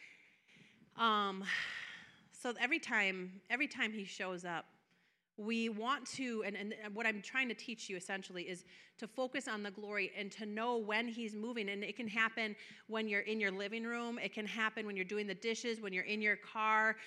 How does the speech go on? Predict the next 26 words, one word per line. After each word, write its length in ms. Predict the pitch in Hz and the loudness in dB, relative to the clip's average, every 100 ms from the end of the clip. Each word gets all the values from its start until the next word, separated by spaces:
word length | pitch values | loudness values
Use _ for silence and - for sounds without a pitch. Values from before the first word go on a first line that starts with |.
| - - | -14 -4
It 120 | 208 | 0
can 140 | 233 214 | 0 2
happen 460 | 233 226 233 214 | 4 4 4 2
when 120 | 214 | 2
you're, 160 | 202 202 | 2 2
uh, 220 | 202 196 | 2 2
um, 260 | 196 196 214 | 0 0 -4
taking 260 | 240 226 214 | -2 0 0
a 80 | 190 | 0
walk 340 | 202 214 226 | 4 2 2
on 120 | 214 | -2
the 100 | 190 | -2
street. 560 | 185 - 240 240 233 240 - - - _ _ _ 202 262 | -4 -6 0 0 0 -6 -16 -18 -20 _ _ _ 0 0
But 180 | - | 0
to 120 | - 233 | 0 0
be 260 | 285 285 | 4 2
aware 680 | 240 214 233 233 202 147 - | 2 -2 0 0 0 0 -4
and 140 | 226 | -4
to 180 | 208 254 | -4 -4
acknowledge 640 | 226 226 226 240 247 208 | -4 -2 2 4 4 2
and 140 | 220 196 | -2 -6
say, 400 | 233 214 185 - - _ _ _ _ | -2 0 -2 -6 -20 _ _ _ _
"Oh, 320 | 302 262 202 - | 0 2 0 -2
welcome, 340 | 226 262 254 | 0 2 0
Holy 220 | 220 190 175 | -4 -4 -6
Spirit. 380 | - 160 151 | -10 -14 -14